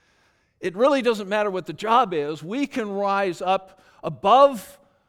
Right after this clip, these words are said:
the circumstances of life because we know Jesus and we know God's Word, this divinely given revelation to help us see eternal things, not just the temporal, practical realities of life.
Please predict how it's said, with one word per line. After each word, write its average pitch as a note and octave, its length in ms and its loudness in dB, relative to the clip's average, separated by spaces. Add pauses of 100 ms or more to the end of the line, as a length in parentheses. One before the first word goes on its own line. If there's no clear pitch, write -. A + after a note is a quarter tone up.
(180)
the F#3 80 -6
circumstances G#3+ 800 -6
of D#3+ 160 -12
life F#3 640 -8 (340)
because A#3+ 460 -6
we A#3+ 160 -8
know G3+ 200 -4
Jesus D#3+ 720 -8
and F3 100 -12
we F3 100 -8
know G3+ 220 -4
God's F#3 360 -4
Word, E3 360 -8
this D3 160 -14
divinely A3 640 -6
given G3 440 -6
revelation F3 840 -6 (320)
to F#3 100 -6
help G#3 300 0
us G#3 140 -2
see G#3 540 -10 (220)
eternal A#3+ 560 -6
things, D#3+ 480 -10
not F#3 220 -10
just G3 200 -12
the E3+ 80 -12
temporal, F3 440 -12
practical D#3+ 560 -12
realities C#3+ 560 -8
of A#2 160 -20
life. F2+ 240 -16